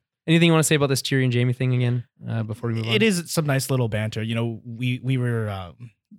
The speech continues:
Speaker 2: it was absent from the show for a while, the Lannister brothers and,
Speaker 1: Yeah.
Speaker 2: and their s-, very specific banter.
Speaker 1: I think when you,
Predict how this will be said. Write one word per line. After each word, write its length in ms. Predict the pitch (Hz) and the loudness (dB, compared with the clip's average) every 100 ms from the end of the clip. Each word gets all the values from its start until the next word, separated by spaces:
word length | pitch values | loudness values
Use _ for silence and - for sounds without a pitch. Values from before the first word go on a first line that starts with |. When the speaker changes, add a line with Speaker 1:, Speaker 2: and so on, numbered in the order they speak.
| 123 | -12
Speaker 2:
it 80 | 147 | -4
was 160 | 143 139 | -2 0
absent 380 | 127 135 131 | -2 -2 -4
from 100 | 131 | -6
the 80 | 123 | -4
show 200 | - 120 | -4 -4
for 120 | 107 110 | -4 -4
a 40 | |
while, 180 | 101 98 | -4 -6
the 120 | 107 | -6
Lannister 400 | 98 95 101 95 | -6 -8 -8 -8
brothers 400 | 98 92 92 101 | -8 -6 -8 -10
and, 200 | 101 101 | -10 -6
Speaker 1:
Yeah. 140 | 101 98 | -2 -2
Speaker 2:
and 100 | 98 | -4
their 120 | 101 | -8
s-, 120 | 98 - | -8 -8
very 180 | 107 101 | -8 -8
specific 600 | - - 104 - 95 - | -10 -10 -10 -10 -12 -10
banter. 380 | 95 95 98 - _ | -10 -10 -12 -16 _
Speaker 1:
I 100 | 143 | -2
think 300 | 151 294 - _ _ _ _ _ _ _ _ _ | 0 0 -4 _ _ _ _ _ _ _ _ _
when 160 | 139 135 | 2 4
you, 260 | 131 123 | 4 2